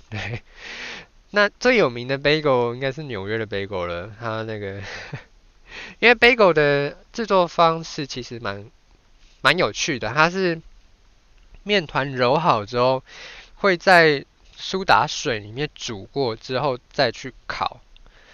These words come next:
所以，嗯，才有那个特殊的口感，然后一个特殊的味道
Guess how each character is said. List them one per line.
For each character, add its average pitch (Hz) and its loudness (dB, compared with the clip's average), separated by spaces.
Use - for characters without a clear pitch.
所 175 2
以， 165 2
嗯， 131 -4
才 165 6
有 160 4
那 165 0
个 156 -6
特 175 2
殊 156 -4
的 131 0
口 107 -6
感， - -4
然 110 -4
后 120 -2
一 120 -10
个 110 -8
特 113 -8
殊 117 -8
的 101 -4
味 101 -2
道 92 -8